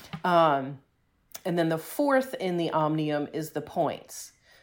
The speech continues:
So it's a twenty-five K for men and a twenty K for women. And there are sprints held at various points during the race, signaled by a bell.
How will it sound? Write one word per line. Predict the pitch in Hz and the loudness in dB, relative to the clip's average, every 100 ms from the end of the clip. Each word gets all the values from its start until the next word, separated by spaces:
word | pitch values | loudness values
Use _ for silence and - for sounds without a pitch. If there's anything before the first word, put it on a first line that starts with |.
| _ | _
So | - - 160 151 147 - - | -8 2 4 4 0 -6 -8
it's | 175 165 - | -6 -6 0
a | 156 147 - | 2 2 -2
twenty-five | - 214 214 226 202 202 | 0 0 2 2 2 0
K | 202 180 | -4 -6
for | 180 175 | -4 -2
men | 156 160 | 0 0
and | 151 147 | -2 -4
a | |
twenty | - 180 175 | -6 -4 -4
K | 175 175 156 | -4 -6 -6
for | 156 147 | -6 -6
women. | 156 139 87 78 - 160 _ _ - _ - | -4 -4 -6 -10 -14 -16 _ _ -20 _ -6
And | 165 156 | -2 0
there | 156 156 - - | 0 0 0 0
are | 147 143 139 139 | 2 4 2 -4
sprints | - - - - 240 190 135 - - - - | -6 -6 -4 2 4 4 2 -4 -10 -14 -14
held | - 170 160 | 0 2 2
at | 156 151 | 0 0
various | 156 160 160 160 160 | 4 4 4 -2 -6
points | - 175 160 156 | -6 -4 -2 -4
during | 156 156 147 | -4 -2 -2
the | 139 | -4
race, | 180 170 117 147 - - | 0 0 0 -6 -12 -12
signaled | - 175 156 139 | -4 -2 -2 -2
by | 147 135 | -2 -2
a | 143 | -2
bell. | - 156 143 - - - | 2 4 4 0 -14 -20